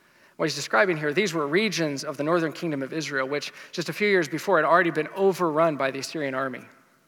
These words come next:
They'd already been plundered, they'd already been sacked. And so Isaiah's message was that while the northern kingdom had already been plundered,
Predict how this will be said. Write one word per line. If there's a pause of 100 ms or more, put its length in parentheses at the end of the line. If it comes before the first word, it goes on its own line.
(640)
They'd
already
been
plundered,
they'd
already
been
sacked.
And
so
Isaiah's
message
was (300)
that
while
the
northern
kingdom (640)
had
already
been
plundered,